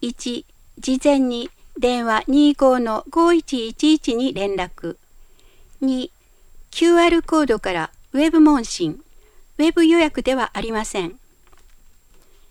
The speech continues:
館山市公式ライン友達募集中。希望に沿った情報や安全安心メールが届く。防災情報。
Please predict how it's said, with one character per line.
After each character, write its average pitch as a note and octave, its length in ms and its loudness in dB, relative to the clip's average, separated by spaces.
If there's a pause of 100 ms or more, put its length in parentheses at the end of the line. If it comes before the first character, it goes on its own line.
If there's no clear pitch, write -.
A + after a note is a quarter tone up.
(720)
館 C4+ 260 -4
山 C4+ 300 2
市 - 340 -8
公 D#4 240 2
式 D4 300 -2
ラ C4+ 160 4
イ F#3+ 80 0
ン D#3+ 160 -4 (100)
友 D4+ 260 2
達 D#4 260 0
募 C4+ 180 0
集 C4 260 -4
中。 - 420 -8 (1080)
希 C#4 160 0
望 E4 180 4
に E4+ 220 10
沿 F4 100 2
っ E4+ 100 -2
た G#3+ 200 0
情 C4+ 240 2
報 A#3 240 -2
や G3 280 -4 (360)
安 A#3+ 240 -2
全 A3+ 340 -4
安 D4 220 0
心 E4 300 8
メ D#4 200 6
ー - 20 0
ル C4 80 -2
が C4+ 140 0
届 G3 340 -6
く。 - 220 -12 (1800)
防 E4+ 220 4
災 E4+ 280 0
情 C4+ 260 0
報。 E3 380 -10